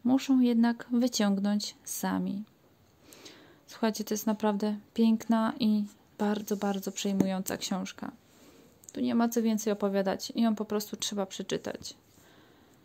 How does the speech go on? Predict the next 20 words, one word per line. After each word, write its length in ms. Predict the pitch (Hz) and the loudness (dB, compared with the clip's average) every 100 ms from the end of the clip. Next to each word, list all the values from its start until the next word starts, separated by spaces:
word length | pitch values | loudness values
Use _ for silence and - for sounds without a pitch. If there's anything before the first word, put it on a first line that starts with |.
| _ _ _ _ _ _ | _ _ _ _ _ _
Aż 120 | 302 277 | -2 2
szok. 420 | - 240 - - - - - | 4 4 2 -8 -12 -10 -4
Czasem 260 | 240 240 | 0 6
nie 120 | 233 | 6
wiadomo, 340 | 226 226 220 220 | 6 2 0 0
co 140 | - | -2
dalej 220 | 208 202 | -2 0
powiedzieć. 480 | 196 196 185 185 180 | -2 -4 -4 -4 -4
Jak 120 | 208 | -4
widzicie, 360 | 214 208 214 214 | -2 -4 -2 -4
w 60 | 208 | -4
twardej 460 | - 240 220 233 | -2 0 4 4
oprawie 520 | 226 - 226 220 220 226 - | 2 2 2 2 -2 -4 -4
bardzo 340 | 233 247 226 226 | 2 4 6 4
dużo 240 | 220 214 | 2 2
zdjęć, 280 | 202 208 208 | 2 2 0
staram 300 | - 208 208 | -2 -2 -2
się 140 | - | -2
jakoś 240 | 214 - 214 | -2 -2 -4
tam 220 | 208 208 | -2 -4